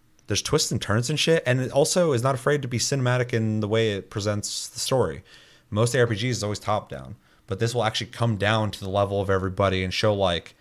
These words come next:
full on, like, battles happening where people are, like, holding the line and fucking chopping people down, stuff like that. And there's all this dialogue happening for, like, a three minute cutscene and stuff like that. Stuff you don't expect from an A R P G. So,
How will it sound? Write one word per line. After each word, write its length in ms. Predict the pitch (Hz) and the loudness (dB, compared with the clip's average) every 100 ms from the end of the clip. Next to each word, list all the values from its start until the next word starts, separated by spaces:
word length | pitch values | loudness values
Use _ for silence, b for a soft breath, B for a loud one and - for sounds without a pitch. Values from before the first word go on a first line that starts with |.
| b b b b b | b b b b b
full 260 | - 107 | 0 4
on, 180 | 117 113 | 6 4
like, 280 | 107 92 90 | 2 -2 -6
battles 420 | 98 95 104 113 | -4 0 2 2
happening 540 | 113 110 107 110 110 110 | 4 4 4 0 0 0
where 100 | 98 | -2
people 180 | - 104 | -2 0
are, 60 | |
like, 120 | 98 - | 0 -2
holding 260 | 101 107 | -4 -2
the 80 | 104 | -2
line 320 | 95 104 107 | 0 0 0
and 80 | 104 | -2
fucking 340 | - 104 - | -2 -2 -4
chopping 320 | 92 110 110 104 | 0 2 0 -2
people 220 | 107 95 | -6 -2
down, 220 | 98 104 | -2 -2
stuff 120 | 101 | -2
like 140 | 104 - | -6 0
that. 180 | 107 110 | 2 2
And 80 | |
there's 120 | 92 92 | -2 -4
all 100 | 101 | -4
this 100 | 92 | -6
dialogue 400 | 92 104 107 101 | -4 0 0 0
happening 260 | 107 110 | -2 -4
for, 140 | 98 95 | -6 -2
like, 220 | 90 - _ _ - | -4 -6 _ _ -14
a 60 | |
three 220 | - 107 107 | -6 -2 0
minute 240 | 110 92 | -2 -4
cutscene 400 | 107 110 - 117 | -8 -8 -6 -4
and 80 | 107 | -4
stuff 120 | 110 | -6
like 80 | 107 | 0
that. 240 | 117 117 - B B | 2 2 0 B B
Stuff 200 | 196 196 | 0 0
you 60 | |
don't 260 | 123 117 123 | 2 4 4
expect 360 | 110 - 104 - | 2 0 -2 -2
from 160 | 92 | -6
an 60 | 87 | -6
A 40 | 87 | -6
R 80 | |
P 100 | 90 | -8
G. 260 | 85 90 80 | -8 -8 -6
So, 320 | - 98 90 | -2 -2 -2